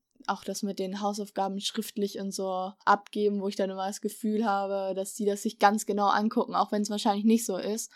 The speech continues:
Ja, das, das stresst mich schon ein bisschen, weil ich meistens schriftlich nicht genau das ausdrücken kann, was ich mündlich sagen kann. Und wenn man in der Schule sitzt, kann man ja immer noch ein bisschen so einen Satz dazu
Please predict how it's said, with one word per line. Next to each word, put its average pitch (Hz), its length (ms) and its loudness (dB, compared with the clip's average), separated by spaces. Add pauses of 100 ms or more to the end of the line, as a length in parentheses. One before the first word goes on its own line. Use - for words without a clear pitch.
(420)
Ja, 208 300 -4
das, 196 320 -4
das 202 180 -2
stresst - 420 -2
mich 214 180 0
schon 214 200 6
ein 175 180 2
bisschen, 185 360 0
weil 185 160 2
ich 190 220 -4
meistens 208 580 0
schriftlich - 460 -2
nicht 220 180 0
genau 202 300 4
das 208 200 0
ausdrücken - 500 -2
kann, 202 180 -2
was 202 160 -2
ich 180 140 -10
mündlich 208 340 2
sagen 175 240 0
kann. 190 160 -2
Und 185 100 -10
wenn 185 100 -4
man 190 120 -4
in 185 60 -12
der 185 100 -8
Schule 208 280 0
sitzt, 190 200 -6
kann 196 120 -2
man 190 140 0
ja 185 100 -2
immer 185 180 0
noch 190 100 -2
ein 202 80 0
bisschen 196 320 -2
so 180 80 -6
einen 180 100 -6
Satz 185 220 2
dazu 196 440 -2